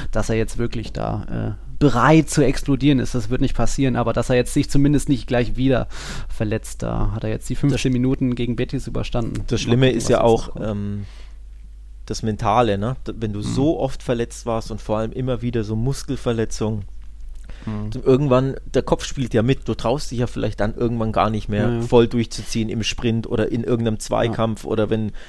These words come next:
Speaker 2: wenn du weißt, da triffst du auf irgend so einen baskischen,
Speaker 1: Mhm.
Speaker 2: äh, Metzger, ne?
Speaker 1: Ja.
Speaker 2: Der dich da
Speaker 1: Ja.
Speaker 2: gerne mal umhaut, da hat, ziehst du schon, schon zurück, hast ein bisschen Angst, bist ängstlich generell und das ist ja auch immer sch-, das Schlechteste überhaupt, ne?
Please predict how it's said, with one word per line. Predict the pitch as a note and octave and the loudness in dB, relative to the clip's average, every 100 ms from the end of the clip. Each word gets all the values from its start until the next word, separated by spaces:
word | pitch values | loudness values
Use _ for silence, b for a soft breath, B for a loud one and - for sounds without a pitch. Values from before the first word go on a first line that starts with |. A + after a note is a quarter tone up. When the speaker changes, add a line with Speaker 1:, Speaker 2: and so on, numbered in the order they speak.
| B - | B 0
Speaker 2:
wenn | A2 | 2
du | A2 | 4
weißt, | G#2+ A2 - | 4 2 0
da | A#2+ | -2
triffst | A#2 - | -2 2
du | A#2 | 2
auf | G#2+ | 2
irgend | A#2+ A2 | 0 0
so | A#2 | 0
einen | G#2+ G#2+ G#2+ - b b b | 0 0 -2 -6 b b b
baskischen, | G#2+ A2 - A#2 A2 A2+ A2 | 0 0 0 0 2 2 2
Speaker 1:
Mhm. | A2+ | 2
Speaker 2:
äh, | A2 G#2+ G#2+ b b b - | 4 4 2 b b b 2
Metzger, | B2+ C3 - B2+ B2 | 2 4 6 6 8
ne? | C#3 | 6
Speaker 1:
Ja. | E3+ B B B - | 4 B B B 4
Speaker 2:
Der | B2+ | 6
dich | C3 | 6
da | C#3 C3+ B2 A#2+ | 8 8 6 4
Speaker 1:
Ja. | - | 2
Speaker 2:
gerne | - C3+ C#3+ | 4 6 6
mal | C3 C3 | 6 6
umhaut, | C#3 C#3+ B2+ | 8 6 6
da | B2+ | 4
hat, | C3 - | 2 -2
ziehst | - D#3+ - | -2 0 0
du | |
schon, | C#3+ C#3+ C3+ | 0 2 0
schon | - C#3 | 0 -2
zurück, | - C#3 E3 D#3 | 2 4 4 2
hast | C#3+ D3 | -2 -2
ein | |
bisschen | C3+ - D3+ | -2 -2 0
Angst, | - D#3 D#3 - - | 0 0 -2 -6 -8
bist | C#3 - | -8 -2
ängstlich | D3+ C#3+ - C#3+ | -2 -2 -6 -4
generell | D#3 D#3+ D3 C3+ C#3 G#2+ | -2 -2 -2 0 0 -2
und | B2 | -4
das | C3+ - | -4 -4
ist | C#3 | -2
ja | - | 2
auch | F3+ - | 4 4
immer | - C3 A2+ | 4 6 4
sch-, | - - | 2 -4
das | A#2 | -4
Schlechteste | - B2+ A#2+ B2 - G#2 | 0 0 2 0 -2 2
überhaupt, | G#2+ - F#2 - | 2 2 0 0
ne? | A#2 | -2